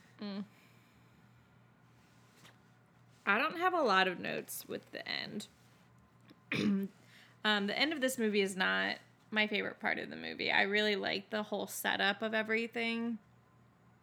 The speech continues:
until we get to basically the Wayne Manor getting, like, h-, set on fire. And then after that, I'm like,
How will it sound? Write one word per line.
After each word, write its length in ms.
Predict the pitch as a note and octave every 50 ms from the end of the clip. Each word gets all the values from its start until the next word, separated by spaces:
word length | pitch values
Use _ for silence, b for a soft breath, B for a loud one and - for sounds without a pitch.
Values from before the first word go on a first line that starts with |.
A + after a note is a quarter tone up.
| _ _ -
until 380 | C4 G#3+ G3 F#3 - G#3+ G3+ F#3+
we 140 | G3 G3 F#3
get 220 | - - - - -
to 160 | - G3+ F#3+
basically 800 | F#3 G3 G3 G3 - G#3 G3 - - G3 G3 G3 G3 F#3+ F#3+ - b b b b b b b b b b - - - -
the 140 | G#3 G#3+
Wayne 400 | G3+ F3+ G3 F#3+ G#3 G#3 G3+ F#3+
Manor 460 | F#3+ G#3 G3+ G3+ G#3 G#3+ A3 G#3+ G#3 G3
getting, 340 | G3+ G#3 G3 G3 G3 G3 G3
like, 220 | F#3+ F#3+ F3+ F#3+ - -
h-, 80 | - - -
set 300 | - - - - - F#3+
on 180 | - - G3 G#3
fire. 640 | - - - - F#2+ - - F#3+ F#3 F#3+ G3 G3+ -
And 140 | - G3+ G3
then 80 | F#3+
after 260 | G3 G3 G#3+ - - G#3+
that, 160 | - - -
I'm 120 | F#3+ F#3 F#3+
like, 240 | F#3+ F#3+ F#3+ F#3+